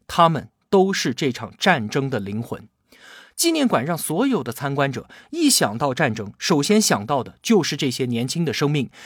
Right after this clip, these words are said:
以及和这些生命相连接的被战争毁灭的一个个幸福的家庭。他们是父母心爱的孩子，是孩子依恋的父亲，是女孩梦中的恋人。无论他们是来自北方还是南方，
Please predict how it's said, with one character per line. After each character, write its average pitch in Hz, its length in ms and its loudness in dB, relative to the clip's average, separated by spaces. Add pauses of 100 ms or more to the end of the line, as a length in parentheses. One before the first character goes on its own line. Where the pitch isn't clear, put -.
以 196 180 6
及 214 160 2
和 294 160 2
这 233 140 0
些 170 160 -2
生 202 200 2
命 208 220 0
相 196 320 2
连 127 240 -2
接 180 180 2
的 151 160 -6 (220)
被 262 160 4
战 214 240 6
争 180 160 0
毁 143 320 2
灭 180 180 2
的 117 140 -8
一 175 320 2
个 220 240 2
个 135 160 -2
幸 147 240 0
福 120 180 -8
的 110 120 -6
家 110 200 -6
庭。 - 200 -20 (340)
他 - 160 2
们 190 140 0
是 - 120 -6
父 170 240 -4
母 117 160 -4
心 156 240 -4
爱 147 140 0
的 113 80 -8
孩 107 260 -6
子， 123 220 -10 (240)
是 - 180 -2
孩 160 320 0
子 185 200 -4
依 202 180 2
恋 220 180 2
的 139 80 -4
父 240 220 -2
亲， - 220 -8 (100)
是 - 240 0
女 139 240 -2
孩 110 320 -6 (140)
梦 170 320 2
中 143 200 -4
的 123 120 -4
恋 113 240 -2
人。 - 160 -20 (420)
无 233 160 0
论 330 160 4
他 240 160 4
们 220 100 4
是 151 140 -4
来 139 300 0
自 208 180 -2
北 104 240 -2
方 139 220 -4
还 127 120 -2
是 127 140 -4
南 107 180 -4
方， 104 200 -8